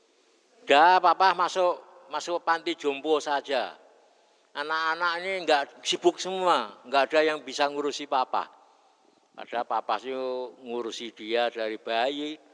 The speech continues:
dalam kandungan sampai dia dewasa, nggak kepikir. Jadi itu tidak bijaksana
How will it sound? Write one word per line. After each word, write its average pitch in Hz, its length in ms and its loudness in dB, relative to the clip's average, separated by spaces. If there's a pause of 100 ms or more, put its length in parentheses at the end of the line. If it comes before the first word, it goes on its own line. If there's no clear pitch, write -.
(160)
dalam 117 240 -6
kandungan 117 640 -4
sampai 120 320 -6
dia 113 240 -4
dewasa, 113 720 -2 (960)
nggak 110 320 -6
kepikir. 104 480 -8 (720)
Jadi 117 240 2 (400)
itu 156 220 2 (100)
tidak 156 320 4
bijaksana 135 960 -2